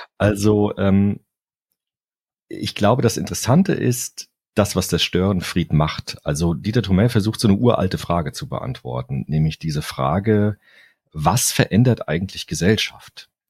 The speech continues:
Also wir haben das ja zum Beispiel beim Niklas Luhmann halt erlebt, ne, der gesagt hat, es gibt immer wieder neue,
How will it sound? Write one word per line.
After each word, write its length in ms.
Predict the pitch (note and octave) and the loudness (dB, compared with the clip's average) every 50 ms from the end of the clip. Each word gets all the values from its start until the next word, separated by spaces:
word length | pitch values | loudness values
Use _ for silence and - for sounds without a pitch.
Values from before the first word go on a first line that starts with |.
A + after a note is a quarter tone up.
| _ _ _ _ | _ _ _ _
Also 240 | - E2 D#2 - D2+ | -10 -10 -8 -6 -4
wir 140 | D2 D#2+ D#2+ | -4 0 2
haben 100 | F#2+ A2 | 4 4
das 140 | A2 G#2 - | 4 4 2
ja 100 | F2+ D#2+ | 0 0
zum 120 | - E2+ | 2 0
Beispiel 220 | E2 D#2+ - F#2 E2 | 0 2 0 2 2
beim 60 | E2 | 2
Niklas 340 | E2+ E2+ - E2 E2 - - | 2 0 0 -4 -4 -2 -2
Luhmann 420 | D2+ D#2 F3 D#2+ C#3+ B1+ B1 A#2 | 2 2 4 4 2 0 -2 -4
halt 260 | C3+ C3 - - - | -8 -10 -10 -12 -14
erlebt, 480 | - - C3 C3 B2+ B2 B2 B2 _ - | -10 -8 -8 -8 -8 -10 -10 -10 _ -4
ne, 100 | C3+ D3+ | -2 0
der 120 | D3+ F2+ | 0 -2
gesagt 260 | D3 D#3 D#3+ D#3 - | -2 -2 -4 -6 -6
hat, 80 | - D3 | -6 -8
es 120 | D#3 - | -6 -4
gibt 160 | - F#3+ - - | -4 -4 -2 2
immer 200 | G3 G3+ F2+ E3 | 2 2 2 2
wieder 180 | D#2 E2 D#2+ | 0 0 2
neue, 500 | D2 D2+ D#2 E2+ F#2+ G2+ G#2 F#2+ F#2 F#2+ | 2 2 4 4 6 6 4 4 2 0